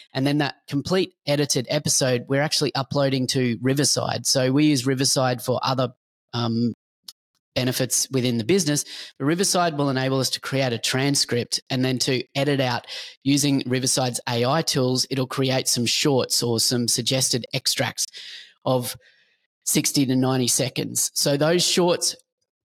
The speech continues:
created by A I in Riverside are then downloaded and, um, used within a tool called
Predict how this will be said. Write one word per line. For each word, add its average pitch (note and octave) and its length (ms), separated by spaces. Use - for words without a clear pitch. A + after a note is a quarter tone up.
created E3 460
by F3 200
A D#3+ 300
I D3 280
in D3 260
Riverside C#3 720
are C#3+ 80
then C#3 480
downloaded C#3+ 720
and, C3+ 400
um, B2 320
used C#3 440
within C3+ 300
a - 20
tool C#3 260
called B2+ 240